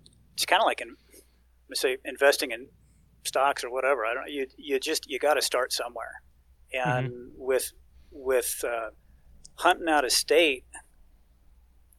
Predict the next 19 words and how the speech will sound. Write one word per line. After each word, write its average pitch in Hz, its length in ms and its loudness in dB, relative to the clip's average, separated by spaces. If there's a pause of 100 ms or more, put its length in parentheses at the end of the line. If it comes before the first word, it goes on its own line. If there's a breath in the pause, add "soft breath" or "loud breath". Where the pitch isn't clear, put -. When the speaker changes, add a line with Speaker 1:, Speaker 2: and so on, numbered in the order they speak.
(160)
Speaker 1:
you 135 140 -4
know, 131 100 -6
when 131 140 -2
I 135 120 8
was 127 260 2
really 139 280 6
young 135 300 2
gr-, - 180 0
and - 200 -6
growing 135 340 6
up, 139 240 4
I 110 120 2
thought, 123 300 -4
I, 135 220 -2
I 139 40 4
was 139 200 2
afraid 143 400 0
of - 80 -8
it. - 140 -12